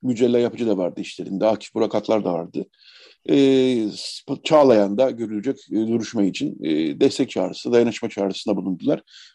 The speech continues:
Biz de bunu buradan seslendirmiş olalım yeri gelmişken bir kez daha. E, gazetenin gündemine ve bizim gündeme geçecek olursak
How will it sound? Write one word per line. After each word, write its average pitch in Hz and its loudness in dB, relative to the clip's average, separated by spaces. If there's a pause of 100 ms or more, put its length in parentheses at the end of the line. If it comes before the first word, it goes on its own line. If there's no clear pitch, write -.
Biz 131 4
de 120 6
bunu 113 0
buradan 104 0 (540)
seslendirmiş 120 -2
olalım 117 2
yeri 98 2
gelmişken 98 -2
bir 98 -2
kez 92 -2
daha. 147 2 (720)
E, 120 4 (1300)
gazetenin 196 2
gündemine 180 0
ve 156 0
bizim 147 -6
gündeme 147 2
geçecek 151 0
olursak 143 0